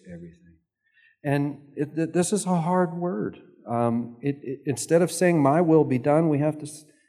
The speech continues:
we have to say, "Lord, your will be done. Your will be done."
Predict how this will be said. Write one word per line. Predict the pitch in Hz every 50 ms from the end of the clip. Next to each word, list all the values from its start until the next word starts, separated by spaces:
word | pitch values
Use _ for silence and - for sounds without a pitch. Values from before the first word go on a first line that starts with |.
| _ _ -
we | 147 151
have | 151 151
to | 151 147
say, | 139 - - 160 151 151
"Lord, | 151 151 165 170 165 147
your | 160 170 190 202
will | 156 110 101 92
be | 92 - -
done. | - - - 85 85 85 _ _ _ _ _ _ _ _ _ _ _ _ _ _ _ _ _ _ _ _ _ _ _
Your | - 131 160 196 220
will | 208 135 104 95
be | 92 101 95
done." | 95 101 90 104 -